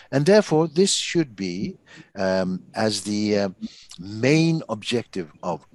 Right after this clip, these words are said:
this conference, the, um, aim that we wish to reach. I think in the end,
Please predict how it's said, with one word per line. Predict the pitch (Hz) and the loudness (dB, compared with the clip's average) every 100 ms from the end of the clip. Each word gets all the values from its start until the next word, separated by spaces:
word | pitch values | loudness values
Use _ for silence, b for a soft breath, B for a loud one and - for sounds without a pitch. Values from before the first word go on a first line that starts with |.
| - 80 | -12 -6
this | 92 - - | -2 0 -2
conference, | - - 95 - - 175 - B B B B - | -6 -8 -8 -10 -8 -4 -4 B B B B -2
the, | 131 147 156 160 - | 2 2 0 -6 -8
um, | 92 92 90 90 - 151 151 - _ _ _ 185 185 - _ _ _ _ - - - - - _ - | -4 -2 -4 -6 -10 -4 -4 -4 _ _ _ -18 -18 -20 _ _ _ _ -20 -20 -20 -20 -20 _ 0
aim | 139 175 147 110 127 107 202 | 4 6 6 4 -2 -6 -4
that | 208 - - | -4 -4 -8
we | 101 123 131 - _ | -4 -2 -4 -8 _
wish | 98 101 - - | -6 -4 -6 -8
to | 113 | -6
reach. | 120 123 - - 107 - B B - | 0 -2 -2 -10 -12 -12 B B -4
I | 123 | -2
think | 120 - 170 139 113 - b b - | -2 -2 0 0 0 -10 b b -4
in | 127 175 | 0 2
the | 147 107 87 | 2 2 0
end, | 69 73 117 | -4 -12 -14